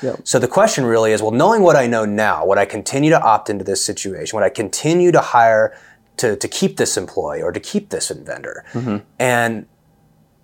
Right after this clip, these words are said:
Speaker 2: and the, really the question is, is like, what needs to change sometimes in order to make that so?
Speaker 1: Yeah.
Speaker 2: You know, it doesn't mean just 'cause somebody has a bad month that you just let 'em go. That's not what a leader does.
Speaker 1: Yeah.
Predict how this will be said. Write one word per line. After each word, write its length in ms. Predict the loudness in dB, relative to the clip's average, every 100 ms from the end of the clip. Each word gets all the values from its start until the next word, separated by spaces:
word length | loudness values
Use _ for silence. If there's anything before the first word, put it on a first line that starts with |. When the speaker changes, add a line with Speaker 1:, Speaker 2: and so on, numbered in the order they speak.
| _ -4
Speaker 2:
and 140 | 0
the, 80 | 2
really 260 | 6 8 8
the 80 | 4
question 460 | 2 2 2 0
is, 160 | -2 -2
is 120 | 0
like, 120 | -2
what 420 | -2 0 2 2 0
needs 360 | -2 0 -2
to 100 | -6
change 720 | -6 -4 0 2 2 0 -4 -6
sometimes 580 | -6 -6 -4 -4 -4
in 80 | 0
order 140 | 0 0
to 60 |
make 440 | -2 -2 -2 -2 0
that 300 | 2 2 -2
so? 580 | -8 -2 -2 -4 -8 -14 -12 -4
Speaker 1:
Yeah. 100 | 2
Speaker 2:
You 60 |
know, 80 | 2
it 80 | 4
doesn't 320 | 4 2 0
mean 280 | -2 0 0
just 180 | -2 -2
'cause 180 | -4
somebody 760 | -2 -2 2 2 2 0 -2 -6 -10 _ -2
has 180 | 0 0
a 40 |
bad 320 | 2 4 4 2
month 260 | -2 0
that 180 | -2 -2
you 60 | -6
just 180 | -4
let 120 | -4 -4
'em 80 |
go. 220 | -4 -2 0
That's 160 | -2 0
not 100 | 0
what 80 | 0
a 20 |
leader 260 | -2 -8 -6
does. 420 | -4 -4 -8 -8
Speaker 1:
Yeah. 200 | -6 -6